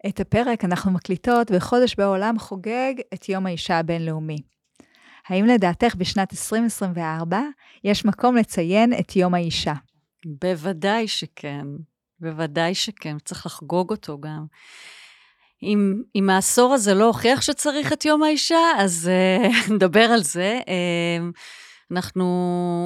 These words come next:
Speaker 2: מתמודדים עם משבר, אה, קולוסלי בתולדותינו, שמאוד השפיע גם על גברים וגם על נשים, והתחלנו את העשור הזה, מי זוכר כבר, אבל עם הקורונה,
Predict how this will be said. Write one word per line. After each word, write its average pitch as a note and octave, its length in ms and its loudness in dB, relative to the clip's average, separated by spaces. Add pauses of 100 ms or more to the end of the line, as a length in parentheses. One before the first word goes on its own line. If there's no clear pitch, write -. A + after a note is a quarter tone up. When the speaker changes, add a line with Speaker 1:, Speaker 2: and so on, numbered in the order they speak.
(260)
Speaker 2:
מתמודדים F3 580 -4
עם A#3+ 120 -2
משבר, F#3 460 -4
אה, G#3 260 -4
קולוסלי G3+ 520 -4
בתולדותינו, E3 840 -4 (640)
שמאוד F3+ 540 -4
השפיע E3+ 320 -6
גם F3 220 -4
על F#3 80 -4
גברים D#3+ 360 -8
וגם D#3 320 -8
על D3 100 -8
נשים, F#3 500 -8 (180)
והתחלנו A3+ 720 0
את E3+ 180 -6
העשור D#3+ 920 -2
הזה, F#3 440 -2 (120)
מי F3 120 -6
זוכר F3 460 -2
כבר, F3 220 -2
אבל D#3+ 160 -6
עם E3 100 -4
הקורונה, D#3+ 580 -2